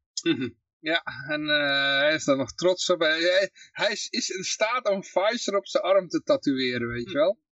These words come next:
Speaker 2: En hier ben, hier en hier en hier ben ik geprikt en daar een cirkeltje omheen en, eh,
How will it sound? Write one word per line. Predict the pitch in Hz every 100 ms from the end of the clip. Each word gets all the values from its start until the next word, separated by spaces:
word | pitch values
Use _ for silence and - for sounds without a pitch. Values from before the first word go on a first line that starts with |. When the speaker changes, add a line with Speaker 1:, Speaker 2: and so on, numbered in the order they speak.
| _ - -
Speaker 2:
En | 151
hier | 226 269
ben, | 240 214
hier | 196 190 220
en | 185
hier | 170 190 170
en |
hier | 160 190
ben | 175 175
ik | -
geprikt | - 160 160 -
en | 151
daar | 151
een | 143
cirkeltje | - 170 170 165 - 160
omheen | 151 151 165 160
en, | 135 139
eh, | 135 131